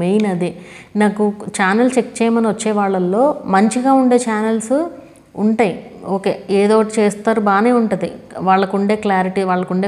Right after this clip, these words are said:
ఫోన్లతో చేస్తారు, అంతా బాగానే ఉంటుంది. But కొన్ని ఛానల్స్ అసలు ఏం పెడతారో కూడా వాళ్ళకే అర్థం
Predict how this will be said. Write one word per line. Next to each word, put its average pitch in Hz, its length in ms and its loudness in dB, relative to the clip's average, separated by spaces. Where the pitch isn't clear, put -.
ఫోన్లతో 190 380 -2
చేస్తారు, 190 420 -2
అంతా 190 160 -2
బాగానే 196 220 2
ఉంటుంది. 160 320 -6
But 208 120 -4
కొన్ని 214 220 4
ఛానల్స్ 240 540 2
అసలు 214 300 2
ఏం 240 100 6
పెడతారో 247 480 2
కూడా 247 200 0
వాళ్ళకే 214 380 -2
అర్థం 196 200 -4